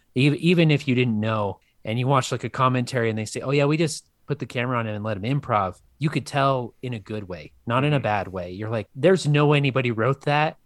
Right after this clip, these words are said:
Speaker 1: And they just were like, "Here, we're gonna let you, we're gonna let you riff
Speaker 2: Mm-hmm.
Speaker 1: in a way that you see a lot in comedies now." I don't know that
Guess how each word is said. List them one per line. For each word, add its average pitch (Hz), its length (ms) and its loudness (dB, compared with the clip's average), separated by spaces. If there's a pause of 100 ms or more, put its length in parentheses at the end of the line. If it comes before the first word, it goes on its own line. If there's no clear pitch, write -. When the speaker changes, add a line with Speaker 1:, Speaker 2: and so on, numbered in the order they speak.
Speaker 1:
And 123 240 -4
they 131 120 -2
just 143 240 -6
were 135 60 -6
like, 120 220 0 (140)
"Here, 147 460 -2
we're 117 220 -2
gonna 160 240 -2
let 131 200 -2
you, 120 380 -2 (200)
we're 131 100 -4
gonna 147 140 0
let 135 200 -2
you 113 60 -4
riff 104 380 -4 (140)
Speaker 2:
Mm-hmm. 110 240 -10 (340)
Speaker 1:
in 135 100 -2
a 135 60 2
way 139 280 2
that 117 340 0 (240)
you 139 160 -4
see 196 240 -4
a 160 80 2
lot 120 260 0
in 107 120 -8
comedies 127 500 -4
now." 120 400 -4 (200)
I 139 80 -2
don't 269 240 0
know 160 300 0
that 117 280 -2